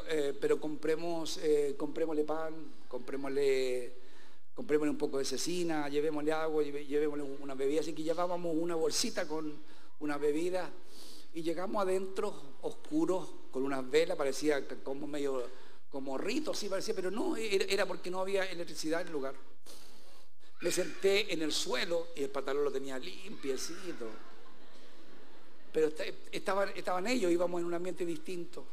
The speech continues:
Y me, y me pongo cerca de quince muchachos.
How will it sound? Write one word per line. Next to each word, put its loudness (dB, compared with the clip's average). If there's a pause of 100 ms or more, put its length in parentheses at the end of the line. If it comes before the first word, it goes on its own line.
(1080)
Y 0
me, 2
y 0
me -2
pongo 0
cerca 0
de 2
quince -2
muchachos. -2